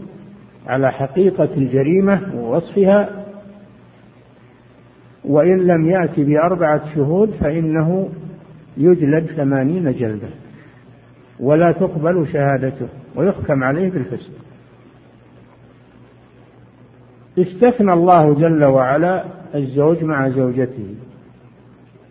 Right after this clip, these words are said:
الزوج مع زوجته، لأن الزوج ما يتمكن من أنه يجيب أربعة شهود، فإذا قذف زوجته فإما أن يقام عليه حد القذف،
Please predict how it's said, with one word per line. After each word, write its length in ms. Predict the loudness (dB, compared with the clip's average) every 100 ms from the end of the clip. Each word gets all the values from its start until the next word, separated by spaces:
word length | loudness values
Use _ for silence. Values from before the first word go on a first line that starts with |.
| -20 -20 -20 -20 -20 -20 -20 -20 -20 -20 -20 -20 -20 -20 -20 -14
الزوج 540 | -12 -4 2 2 2
مع 260 | 0 0 0
زوجته، 680 | 0 0 -2 -4 -6 -10 -12 -14 -14
لأن 360 | -8 -2 0 0
الزوج 340 | 2 2 0
ما 180 | 0 0
يتمكن 560 | 0 2 0 0 -2 0
من 180 | 0
أنه 380 | -2 -4 -4 -2
يجيب 220 | -2 -2
أربعة 360 | -2 -4 -6 -8 -8
شهود، 260 | -6 -6 -8 -18 -20 -20 -20 -20 -20 -20 -20 -20 -16 -4
فإذا 340 | 0 2 2
قذف 520 | 4 4 4 4 4
زوجته 800 | 4 2 0 -2 -2 -2 -2 -4 -10 -18 -20 -20 -20 -20 -20 -20 -20 -20 -20 -20 -20 -20 -20 -20 -20 -20 -20 -20 -20 -20 -20 -4
فإما 560 | 2 4 4 4 4 4
أن 100 | 2
يقام 420 | 2 2 0 0
عليه 240 | 0 0
حد 360 | -2 -4 -6 -6
القذف، 460 | -6 -2 -2 -2